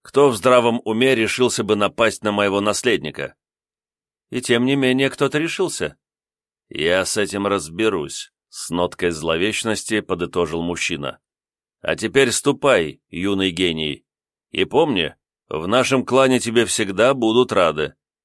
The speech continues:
Я вежливо поклонился и пошёл на выход. Всё прошло даже лучше, чем я думал. Учитывая могущество клана, я опасался, что Юсур просто кинут меня на деньги, отказавшись платить,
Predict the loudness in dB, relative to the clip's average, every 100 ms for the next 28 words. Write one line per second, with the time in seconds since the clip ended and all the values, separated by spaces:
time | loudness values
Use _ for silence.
0 | _ _ _ _ _ _ -2 0 2 2
1 | 0 -2 -2 -4 -4 -2 -2 -2 -2 -4
2 | -4 -4 -4 -2 -2 -4 -6 -12 _ _
3 | _ _ _ _ -2 0 2 0 2 0
4 | 2 0 0 -4 -4 -6 -6 -4 -2 -4
5 | -4 -4 -6 -8 _ _ _ _ _ -6
6 | -4 -2 2 2 0 -2 -4 -6 -4 -6
7 | -2 0 0 2 0 0 -2 0 -2 0
8 | -6 -4 -4 -2 -4 -6 -8 _ -2 -2
9 | 0 -4 -2 -4 -2 -2 -2 -2 -2 -2
10 | -2 -2 -4 -6 _ -4 0 -2 2 0
11 | 0 -10 -4 -4 -2 -6 -8